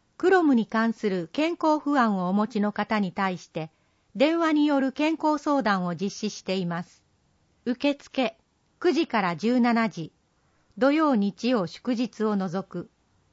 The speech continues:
問い合わせ先、東京都福祉保健局環境保健衛生課環境保健担当。電話、五三二零四四九一。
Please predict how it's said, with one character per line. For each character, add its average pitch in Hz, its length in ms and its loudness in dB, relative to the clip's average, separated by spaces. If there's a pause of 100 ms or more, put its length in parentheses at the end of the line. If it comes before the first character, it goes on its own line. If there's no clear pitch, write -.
(540)
問 320 200 2
い 320 60 2
合 302 60 2
わ 294 80 0
せ 262 160 -4
先、 - 460 -6 (520)
東 339 220 2
京 330 240 0
都 202 160 -2
福 - 240 -6
祉 285 220 -4
保 277 100 0
健 277 260 2
局 175 380 -6 (100)
環 311 280 -2
境 294 240 0
保 262 100 0
健 262 300 2
衛 254 180 2
生 240 240 -2
課 220 300 -4 (240)
環 320 260 0
境 302 240 0
保 277 140 -2
健 185 280 -2
担 202 300 -2
当。 170 460 -4 (600)
電 277 360 2
話、 240 220 0 (380)
五 311 220 0
三 294 400 2
二 214 220 0
零 190 340 -4 (300)
四 320 280 2
四 294 220 4
九 220 300 -2
一。 185 420 -8